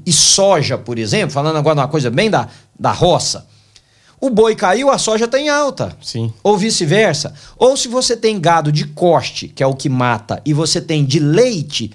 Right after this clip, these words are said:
Speaker 1: o leite tá ruim, o corte tá bom.
Speaker 2: Uhum.
Speaker 1: Entende?
Speaker 2: Sim.
Speaker 1: Diversidade. Se você tem imóveis e se você tem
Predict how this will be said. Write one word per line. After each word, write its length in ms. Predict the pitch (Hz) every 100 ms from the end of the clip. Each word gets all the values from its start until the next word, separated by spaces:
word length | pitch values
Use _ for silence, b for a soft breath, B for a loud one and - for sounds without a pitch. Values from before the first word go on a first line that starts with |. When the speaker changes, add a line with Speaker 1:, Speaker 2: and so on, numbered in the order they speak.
| B
Speaker 1:
o 140 | B 262
leite 340 | 208 202 196
tá 120 | 180
ruim, 340 | 147 240 269 151
o 100 | 147
corte 280 | 185 190 -
tá 120 | 233
bom. 400 | 247 247 120 - -
Speaker 2:
Uhum. 320 | 104 123 165
Speaker 1:
Entende? 420 | 170 202 202 113 -
Speaker 2:
Sim. 220 | - 110 143
Speaker 1:
Diversidade. 1120 | 139 269 240 247 254 - 202 143 135 98 87 B B
Se 160 | - 233
você 420 | 233 233 - 233
tem 480 | 233 190 170 131 - -
imóveis 1040 | 226 240 202 202 196 120 110 87 - - - b b -
e 80 | 175
se 160 | 208
você 340 | 180 190 185 190
tem 440 | - 170 151